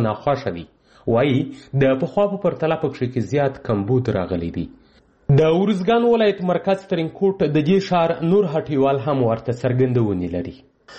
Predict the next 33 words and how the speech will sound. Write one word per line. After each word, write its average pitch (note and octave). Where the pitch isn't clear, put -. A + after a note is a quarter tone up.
د C#3
دغه F#3
ښار G#3
یو A3
شمېر A3
نورو B3+
هټیوالو G3
ازادي D#3
راډیو D#3+
ته G#3+
وویل G3
چې E3+
په C#3+
دغه E3+
ولایت C#3+
کې -
اوس D3+
خلک D#3+
زیات C3+
د G#2+
پور B2
غوښتنه A#2
له A2+
دوی B2+
څخه -
کوي. F#2+
وایي C3+
د A2+
توکو D#3
رانیولو A2+
توان G2+
نه G#2+
لري. E2+